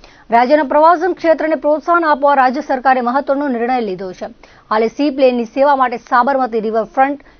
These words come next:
સ્ટેચ્યુ ઓફ યુનિટી, શેત્રુંજી નદી, લક્ષદ્વીપ ટાપુ,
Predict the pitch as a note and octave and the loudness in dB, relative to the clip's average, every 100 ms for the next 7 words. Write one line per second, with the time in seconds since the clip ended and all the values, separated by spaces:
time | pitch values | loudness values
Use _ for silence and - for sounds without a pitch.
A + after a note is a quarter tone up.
0 | - - D4+ D4+ C#4+ B3 A3 A3+ A#3 B3+ | -12 -2 0 0 0 0 0 -2 -2 -4
1 | C#4 C#4+ _ - B3+ C4+ D4+ C#4 D#4 C4 | -8 -8 _ -4 -4 -2 -2 0 -2 -2
2 | A3+ G3+ B3 - _ - A#3+ - G#3+ A3+ | -4 -4 -6 -10 _ -4 -4 -4 -8 -8
3 | - - G#3 G3+ B3+ | -8 -6 -4 -2 -4